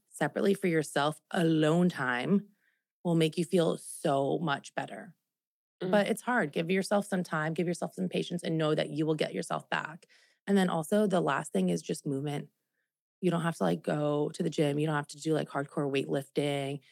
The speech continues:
Speaker 1: You don't have to, like, do Pilates classes. But just walking around in your neighborhood, getting some time to, like, clear your head. Put on,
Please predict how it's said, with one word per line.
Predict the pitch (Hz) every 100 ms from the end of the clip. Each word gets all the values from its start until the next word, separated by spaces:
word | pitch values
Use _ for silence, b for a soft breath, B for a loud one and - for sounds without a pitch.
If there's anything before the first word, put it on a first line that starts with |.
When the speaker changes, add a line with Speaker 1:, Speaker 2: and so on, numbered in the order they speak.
| b -
Speaker 1:
You | 151
don't | 147
have | 143 139
to, | 160
like, | 147 147 -
do | -
Pilates | 160 151 147 139 147
classes. | - 147 139 - 143 - b b b -
But | 170
just | 180
walking | 156 139 - 196
around | 202 202
in |
your | 202
neighborhood, | 185 165 165 151 151 147 - b b _ _ -
getting | 139 147 156 185 180 _
some | - 170 147 156
time | - 143 139
to, | -
like, | 143
clear | - - 185 151 160
your | 160 156
head. | - 127 123 165
Put | -
on, | 208 226